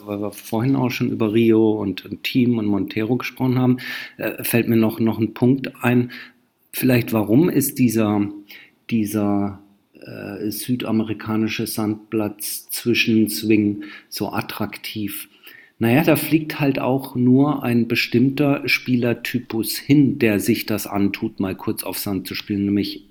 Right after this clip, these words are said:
der Spielertypus, der gerne und gut auf Sand spielt.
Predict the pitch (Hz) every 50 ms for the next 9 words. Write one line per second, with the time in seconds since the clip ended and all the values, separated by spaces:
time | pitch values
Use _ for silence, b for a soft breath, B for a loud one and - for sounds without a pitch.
0 | _ - - 98 95 - - - 131 123 123 120 123 - - 139 143 143 135 135
1 | B B B B B B - - 110 101 - - 107 95 98 101 120 139 139 143
2 | 147 - 131 - - 127 123 123 - 101 101 - - 117 104 98 - - - -
3 | 156 180 247 269 -